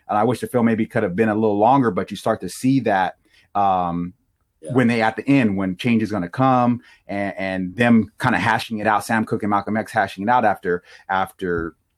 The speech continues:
Speaker 1: Jim Brown has that, that heart to heart with Malcolm. Um,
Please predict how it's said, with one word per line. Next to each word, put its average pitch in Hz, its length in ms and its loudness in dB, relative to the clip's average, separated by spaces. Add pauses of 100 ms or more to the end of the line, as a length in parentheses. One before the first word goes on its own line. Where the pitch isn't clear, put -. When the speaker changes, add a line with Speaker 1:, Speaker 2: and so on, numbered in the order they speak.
(120)
Speaker 1:
Jim 110 180 -2
Brown 110 200 2
has 101 140 -2
that, 82 260 -2
that 85 180 0
heart 107 200 0
to - 60 -4
heart 139 360 0
with 87 180 -4
Malcolm. 104 560 0 (240)
Um, 87 420 -2